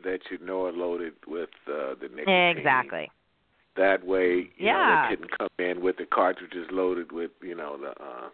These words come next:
Speaker 1: cannabis or
Speaker 2: <laughs>
Speaker 1: the plant,
Speaker 2: Exactly.
Speaker 1: like it's tobacco.
Speaker 2: Right. I,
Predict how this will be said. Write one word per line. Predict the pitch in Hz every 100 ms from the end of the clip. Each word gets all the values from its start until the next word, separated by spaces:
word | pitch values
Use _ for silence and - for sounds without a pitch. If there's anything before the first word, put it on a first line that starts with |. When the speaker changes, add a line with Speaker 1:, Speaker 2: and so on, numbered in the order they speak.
| -
Speaker 1:
cannabis | 95 90 87 - - 58
or | 71
Speaker 2:
<laughs> | - - -
Speaker 1:
the | -
plant, | 196 190 160
Speaker 2:
Exactly. | 151
Speaker 1:
like | 143 143
it's | - -
tobacco. | - - 180 147 127
Speaker 2:
Right. | - - - - _ _ _ _ _ _ _ _ - _ _ - -
I, | 165 185 208